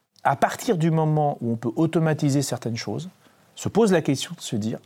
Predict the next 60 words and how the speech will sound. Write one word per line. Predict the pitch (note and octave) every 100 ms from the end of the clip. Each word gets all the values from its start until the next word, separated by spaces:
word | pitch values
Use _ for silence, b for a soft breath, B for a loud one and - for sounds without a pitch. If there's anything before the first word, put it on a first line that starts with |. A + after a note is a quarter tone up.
| _
a-t-on | D3+ - G3+ G3
toujours | F3+ D3 D3 B2+
besoin | A#2+ B2+ A#2+ A#2+ D3+ - _
de | A#2+ B2
couper | - B2 C#3+ D3+
les | A#2+
bouts | B2
du | A#2+
gigot ? | G#2+ G#2 F2+ - B B B B B
Si | - - G3
on | G3+ F3+
a | E3+
un | D3
four | - -
suffisamment | B2+ - A2+ G#2+
grand, | F#2+ F3
on |
n'a | D3+
plus | C#3
besoin | D#3 D#3+
de | D#3+
couper | C#3 C#3
les | C3
bouts | B2 B2
du |
gigot. | A#2 A2+ A#2
Donc | A2+
si | -
on | E3
a | F#3+
un |
réseau | D#3 D3+ C#3 D#3
suffisamment | - - A#2+ B2+
puissant | B2 B2+ C3+
et | B2
suffisamment | G#2+ G#2+ G2+ G2+
fort, | - F#3
on |
n'a | A#2+ A#2
pas | F#3+
besoin | D3+ C3 D3+
d'un |
État | B2 A#2+
pour | C#3 C3+
gérer | B2+ B2+
une | B2
monnaie. | A2+ A2 B B B B B B G2+
Euh, | G2 G#2
comme | C#3+ C#3+
on |
n'a | C3+
pas | A#2 G#2+
besoin | G#2 A#2 D3
d'un | F#2+
État | G2 F#3
pour | A#2
gérer | G2 A#2
plein | C3 F3+
de |
choses. | F#3 F#3+ B2+